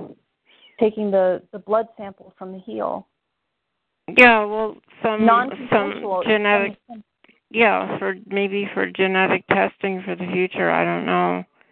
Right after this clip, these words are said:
Speaker 1: Yeah,
Speaker 2: I'm not
Speaker 1: but they're just, they're marketing it as, as that, that they care about your children, but they really don't. <laughs>
Speaker 2: Oh, I'm not saying they do. I, I
Speaker 1: Uh-huh.
Speaker 2: don't know. I don't know about it,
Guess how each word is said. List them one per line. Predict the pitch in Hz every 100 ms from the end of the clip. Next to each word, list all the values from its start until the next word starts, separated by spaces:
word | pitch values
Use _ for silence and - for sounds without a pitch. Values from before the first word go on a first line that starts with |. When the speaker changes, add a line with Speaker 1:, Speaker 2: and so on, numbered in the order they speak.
| _
Speaker 1:
Yeah, | 220 214 220
Speaker 2:
I'm | 202
not | 185 180
Speaker 1:
but | 190 -
they're | 208
just, | _ 196
they're | 208
marketing | 208 202 226 - 214 196
it | 190
as, | 185 170 - -
as | 190 175
that, | 185 175 165
that | 175 170
they | 175 -
care | 190 190
about | 180 160
your | 165 -
children, | 180 175 160
but | 165 170
they |
really | 170 180 160
don't. | 156 160 - _ _ _ _ _ _ _ _ -
<laughs> | 240 240
Speaker 2:
Oh, | 214
I'm | 196 214
not | 208 -
saying | 226 196 185
they | 170
do. | 175 196 180
I, | 170 175 170 -
I | 175
Speaker 1:
Uh-huh. | 180
Speaker 2:
don't | 180 175 -
know. | 180 175 160
I | 160
don't | 165 170 -
know | 180 170
about | 170 165 165 170
it, | -